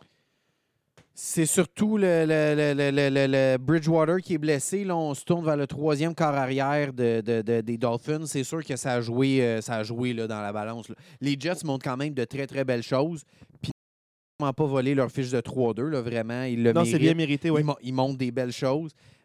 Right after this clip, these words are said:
Speaker 1: Mais en demeure pas moins que Miami, avec son troisième, tu sais, son troisième quart arrière, ça, ça change complètement l'allure du match, là.
Speaker 2: Ça change la dynamique, surtout que Bridgewater,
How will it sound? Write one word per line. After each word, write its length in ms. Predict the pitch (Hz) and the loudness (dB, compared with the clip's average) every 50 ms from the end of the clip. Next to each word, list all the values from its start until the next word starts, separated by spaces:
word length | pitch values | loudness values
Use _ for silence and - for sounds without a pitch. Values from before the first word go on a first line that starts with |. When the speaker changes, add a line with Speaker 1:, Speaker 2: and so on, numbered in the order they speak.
| _ | _
Speaker 1:
Mais 140 | 113 120 120 | -6 -4 -4
en 60 | 117 | -2
demeure 280 | 113 120 120 123 127 131 | 0 0 2 2 2 0
pas 160 | 127 131 123 | 0 0 -2
moins 280 | 120 120 120 127 139 135 | 0 0 -2 -2 -2 -4
que 260 | - 127 120 113 113 | -4 -2 -2 0 -2
Miami, 520 | 110 117 123 123 120 113 113 127 139 143 131 | -2 -4 -4 -4 -4 -4 -4 -4 -4 -2 -2
avec 180 | 117 117 110 | -2 -2 -4
son 140 | - 127 113 | -6 -8 -10
troisième, 720 | 107 - 117 117 117 113 107 117 120 120 123 120 120 117 110 - | -8 -8 -6 -4 -4 -2 -2 -2 -4 -4 -4 -6 -10 -10 -12 -10
tu 60 | - | -6
sais, 160 | - 135 127 117 | -4 -4 -4 -4
son 180 | - 127 117 | -6 -8 -10
troisième 400 | - - 117 117 113 113 120 123 | -8 -6 -6 -4 -4 -4 -4 -6
quart 180 | 113 127 113 110 | -4 -4 -4 -2
arrière, 380 | 107 104 107 107 110 110 117 113 | -4 -4 -4 -4 -4 -4 -4 -6
ça, 240 | - - 117 95 98 | -6 -10 -12 -12 -12
ça 160 | - - 101 | -10 -10 -10
change 240 | - - 110 107 - | -8 -8 -10 -12 -10
complètement 420 | - 110 107 113 104 101 107 104 101 | -10 -10 -8 -8 -8 -8 -6 -8 -6
l'allure 240 | 98 98 98 95 90 | -6 -6 -8 -10 -10
du 140 | 90 92 | -12 -16
match, 180 | 92 92 90 - - - | -16 -16 -18 -18 -20 -18
là. 80 | - - | -16 -8
Speaker 2:
Ça 140 | - 156 | -6 -6
change 140 | 131 170 175 | -4 -2 0
la 100 | 175 165 | 0 0
dynamique, 320 | 151 147 156 139 156 185 175 | 2 2 0 0 0 -4 -6
surtout 240 | - 147 - 190 | -8 -6 -6 -4
que 120 | - 175 151 | -2 -2 -2
Bridgewater, 640 | 135 139 160 151 147 147 143 139 139 147 160 175 165 | 0 -2 -2 -2 -2 -2 0 0 0 0 -2 -2 -4